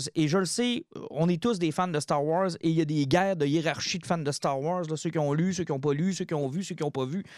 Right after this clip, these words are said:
ceux qui aiment, ceux qui aiment pas. Puis là, dépendamment de la, de, de, de ce que vous aimez ou de ce que vous aimez pas, ça peut se tirer. Ch-,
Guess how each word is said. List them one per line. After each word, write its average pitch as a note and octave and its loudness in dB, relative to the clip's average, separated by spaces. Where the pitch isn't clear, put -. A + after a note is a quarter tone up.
ceux F#3+ 4
qui F#3+ 2
aiment, F#3+ 0
ceux D#3+ 0
qui D#3+ 2
aiment C3+ -2
pas. F3 4
Puis D3+ -2
là, C#3+ 4
dépendamment F#3+ 0
de F3 2
la, C3 0
de, C#3 -6
de, C3+ -8
de C3+ -6
ce - -4
que F3 2
vous E3 2
aimez F3+ 0
ou - 0
de D#3 2
ce - -2
que E3 -2
vous D3+ 0
aimez C#3 0
pas, F#3 -2
ça D#3 -2
peut D3+ -6
se - -8
tirer. F#3 0
Ch-, - -6